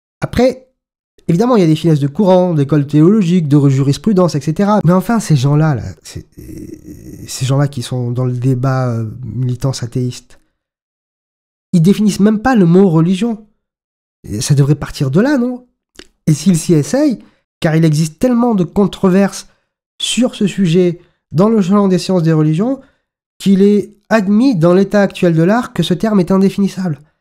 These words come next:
Et pourtant, on se retrouve avec des personnes qui vous posent cette question dans un débat sur une religion, est-ce que la Terre est ronde ou est-ce qu'elle est plate ? Voilà, le ridicule ne tue pas, heureusement.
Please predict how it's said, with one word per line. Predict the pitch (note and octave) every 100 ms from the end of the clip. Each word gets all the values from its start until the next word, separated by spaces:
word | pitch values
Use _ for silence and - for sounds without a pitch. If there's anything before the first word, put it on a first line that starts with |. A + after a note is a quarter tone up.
| _ _ _
Et | D#3
pourtant, | - D#3+ - C4+ D#4 - _ _ _ _ _
on | F3+
se | -
retrouve | F3+ E3+ E3+ C#4+ D#4 G3 - _ _ _ _ _ _ _
avec | G#3+ A3+ G#3+
des | F#3+
personnes | F#3+ F3 B3+ B3
qui | - F#3+
vous | E3
posent | D#3+ C4+ B3
cette | G#3+
question | - F3 - B3+
dans | A#3 F3 D#3+
un | E3
débat | E3 E3+ G3 F#3+ F3 _
sur | - - A#3
une | G3+
religion, | D#3+ D3+ D3+ A3 D4 - _ _ _ _ _ _
est-ce | G#3 G#3
que | -
la | G3
Terre | F3+ G#3 F#3+
est | F3+
ronde | G3+ D4 B3 - _ _
ou | F#3
est-ce | G#3 -
qu'elle | A#3
est | B3+
plate ? | B3+ A#3+ A#3+ - _ _ _ _ _ _ _ _ _
Voilà, | G3 A#3
le | G#3+ F3+
ridicule | F#3+ G3 F#3+ C#4+ A#3+
ne | G3
tue | G3+
pas, | G#3+ C4+ B3+
heureusement. | A#3 A3+ A3 G#3+